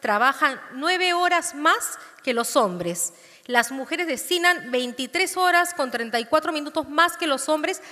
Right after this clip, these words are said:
a actividades no remuneradas. Y los hombres dedican en promedio más tiempo al trabajo remunerado que las mujeres, siendo la brecha de catorce horas con diecinueve minutos. En relación a la brecha salarial entre hombres y mujeres,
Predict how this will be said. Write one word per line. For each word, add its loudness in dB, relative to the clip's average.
a 2
actividades 0
no 4
remuneradas. 2
Y -8
los 0
hombres 2
dedican 0
en -2
promedio 2
más 0
tiempo 0
al -4
trabajo 0
remunerado 0
que -2
las -2
mujeres, -4
siendo 0
la 4
brecha 0
de -4
catorce -2
horas 2
con -4
diecinueve -6
minutos. -12
En -8
relación -2
a 2
la 0
brecha -6
salarial -4
entre -8
hombres -8
y -10
mujeres, -10